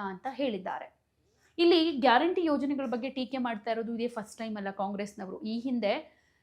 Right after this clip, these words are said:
ಆ, ರಾಜು ಕಾಗೆ ಆಗಿರ್ಬೋದು, ಬಿ ಆರ್ ಪಾಟೀಲ್ ಆಗಿರ್ಬೋದು, ಆ, ಬಸವರಾಜ ರಾಯರೆಡ್ಡಿ ಆಗಿರ್ಬೋದು, ತುಂಬಾ ಕಾಂಗ್ರೆಸ್ ನಾಯಕರಿಗೆ ಅಸಮಾಧಾನ ಇತ್ತು. ಈ ಗ್ಯಾರಂಟಿ ಯೋಜನೆಗಳಿಂದ ಅಭಿವೃದ್ಧಿ ಆಗ್ತಾ ಇಲ್ಲ ಅನ್ನೋ ವಿಚಾರವಾಗಿ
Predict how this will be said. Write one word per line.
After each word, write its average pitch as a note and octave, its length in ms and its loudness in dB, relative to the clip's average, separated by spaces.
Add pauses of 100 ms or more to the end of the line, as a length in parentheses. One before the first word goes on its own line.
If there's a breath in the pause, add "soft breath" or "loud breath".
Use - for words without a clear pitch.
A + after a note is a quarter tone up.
(180 soft breath)
ಆ, G#3+ 300 0
ರಾಜು A3+ 360 4
ಕಾಗೆ A#3 300 2
ಆಗಿರ್ಬೋದು, G#3+ 560 -2
ಬಿ G#3 160 -4
ಆರ್ A#3 220 2
ಪಾಟೀಲ್ G#3 280 -6
ಆಗಿರ್ಬೋದು, G3+ 800 -6 (420 soft breath)
ಆ, A3 420 0
ಬಸವರಾಜ C4 600 2
ರಾಯರೆಡ್ಡಿ A3 500 0
ಆಗಿರ್ಬೋದು, G#3 880 -8 (240)
ತುಂಬಾ A#4+ 420 2
ಕಾಂಗ್ರೆಸ್ C4+ 420 2
ನಾಯಕರಿಗೆ A3+ 480 -4
ಅಸಮಾಧಾನ G#3 560 -6
ಇತ್ತು. F3+ 280 -12 (280 soft breath)
ಈ A#3 80 -4
ಗ್ಯಾರಂಟಿ A#3+ 460 -2
ಯೋಜನೆಗಳಿಂದ A3+ 680 -2
ಅಭಿವೃದ್ಧಿ A3 380 -4
ಆಗ್ತಾ G#3 400 -4
ಇಲ್ಲ A3 140 -6
ಅನ್ನೋ G#3+ 160 -8
ವಿಚಾರವಾಗಿ A3 800 -6